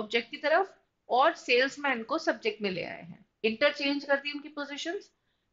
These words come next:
यहाँ पर था was collected, तो देखो was प्लस वर्ब का थर्ड फॉर्म है, उसको हमने क्या किया,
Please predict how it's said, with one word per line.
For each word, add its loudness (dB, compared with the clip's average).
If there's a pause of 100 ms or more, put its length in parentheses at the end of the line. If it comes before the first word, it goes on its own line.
(120)
यहाँ 4
पर 2 (100)
था 8 (160)
was 6 (220)
collected, 2 (280)
तो 4
देखो 2
was 6
प्लस 4
वर्ब 4
का 4
थर्ड 2
फॉर्म 0
है, -2 (880)
उसको 0
हमने 2
क्या 4 (120)
किया, 2